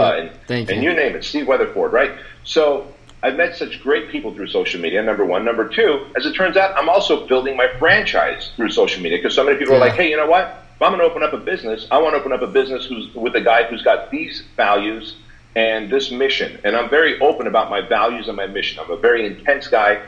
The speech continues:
Speaker 2: and I talk about that. And people who are intense and wanna open up a gym of some sort, they get on board with Fit Body Boot Camp instead
Speaker 1: Got
Speaker 2: of
Speaker 1: it.
Speaker 2: some, some other brand. And so, to me, paying it forward is important. I started in twenty fifteen with the social media thing because I wanted to build my personal brand,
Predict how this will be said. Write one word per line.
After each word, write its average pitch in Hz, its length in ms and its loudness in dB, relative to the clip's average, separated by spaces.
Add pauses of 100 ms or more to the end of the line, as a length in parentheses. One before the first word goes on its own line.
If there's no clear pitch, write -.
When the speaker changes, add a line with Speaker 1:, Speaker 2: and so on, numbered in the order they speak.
(140)
Speaker 2:
and 98 80 -4
I 95 80 0
talk - 300 0
about - 260 -2
that. - 160 -2
And 107 100 -16
people 120 220 -4
who 117 80 -4
are 107 140 2
intense 113 440 -4
and 98 120 -6
wanna 107 140 0
open 107 180 -2
up 101 100 -2
a 95 140 -6
gym 104 340 -2 (300)
of - 120 -2
some 127 180 2
sort, - 340 0
they 117 120 0
get 120 100 2
on 120 120 0
board 117 140 -2
with 120 140 -10
Fit 101 140 -2
Body 117 180 2
Boot 196 180 -6
Camp - 220 -8
instead - 220 -2
Speaker 1:
Got - 80 -2
Speaker 2:
of 110 40 -4
Speaker 1:
it. 110 40 -2
Speaker 2:
some, 104 180 -2
some - 180 -6
other - 140 -6
brand. - 260 -6 (540)
And 147 240 2
so, 151 420 2 (140)
to 165 80 -4
me, 196 200 -6
paying 165 280 -6
it 143 100 -10
forward 143 280 0
is 120 100 -12
important. 113 460 -4 (120)
I 113 100 0
started 131 340 0
in 113 80 -8
twenty 123 240 -4
fifteen 131 560 -4
with 107 80 -6
the 110 80 -8
social 113 320 2
media 131 260 -2
thing 139 180 -2
because 110 220 -4
I 107 80 2
wanted 110 200 0
to - 40 -12
build 113 200 2
my 101 80 0
personal 110 440 -2
brand, 110 340 -2